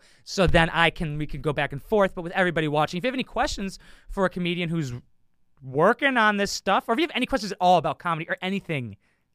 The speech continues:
like with YouTube comedy, doing this, you can ask me anything and I might fucking answer it.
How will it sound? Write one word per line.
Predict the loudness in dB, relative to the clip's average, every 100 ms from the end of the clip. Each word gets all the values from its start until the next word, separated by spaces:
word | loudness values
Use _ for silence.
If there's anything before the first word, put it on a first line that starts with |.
| _
like | -10
with | -8 -2
YouTube | -4 -2 -4
comedy, | 0 0 0 -4 -8 _ _
doing | -10 -6
this, | -6 -6
you | -8
can | -2
ask | -2
me | 0
anything | 0 0 -2 -4
and |
I | -2
might | 0 -2
fucking | -2 -4 -4
answer | -6 -8
it. | -10